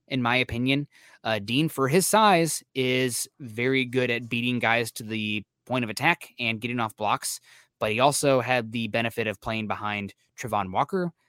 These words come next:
uh, Jor-, Jordan Davis, uh, Devontae Wyatt, and top ten pick in twenty twenty-three, Jalen Carter,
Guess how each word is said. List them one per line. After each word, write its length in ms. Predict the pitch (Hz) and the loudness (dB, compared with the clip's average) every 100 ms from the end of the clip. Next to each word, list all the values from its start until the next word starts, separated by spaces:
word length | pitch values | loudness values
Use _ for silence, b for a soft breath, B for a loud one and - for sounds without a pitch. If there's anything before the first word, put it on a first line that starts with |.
| _ - | _ -20
uh, 40 | - - | -14 -10
Jor-, 160 | 95 | -8
Jordan 320 | 107 104 92 | -6 -8 -6
Davis, 500 | 92 139 160 156 - - _ - | 0 2 4 2 -2 -6 _ -12
uh, 100 | 95 | -8
Devontae 340 | 101 101 95 | -6 -6 -6
Wyatt, 480 | 92 127 151 151 - 131 | 2 6 6 4 -2 -2
and 320 | 127 123 120 | 0 0 0
top 200 | 135 - | -2 -2
ten 180 | 131 127 | -2 -2
pick 160 | 123 | -2
in 80 | 117 | -4
twenty 200 | 120 110 | -2 -4
twenty-three, 360 | 117 110 110 104 | -2 -6 -4 -4
Jalen 300 | 104 98 92 | -2 -4 -4
Carter, 340 | 98 80 | -4 -6